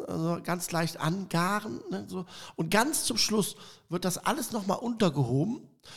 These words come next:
Und dann kommt ganz zum Schluss nochmal so ein ganz kleiner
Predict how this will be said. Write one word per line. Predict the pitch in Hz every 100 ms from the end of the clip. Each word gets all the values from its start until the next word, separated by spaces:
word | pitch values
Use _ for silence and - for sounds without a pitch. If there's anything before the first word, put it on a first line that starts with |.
| - -
Und | 170 208
dann | 254 311
kommt | 226 247 -
ganz | 175 240 285 -
zum | 240
Schluss | - 220 208
nochmal | 214 208
so | 190
ein | 170 -
ganz | 190 247 254 -
kleiner | 196 196 196 185 180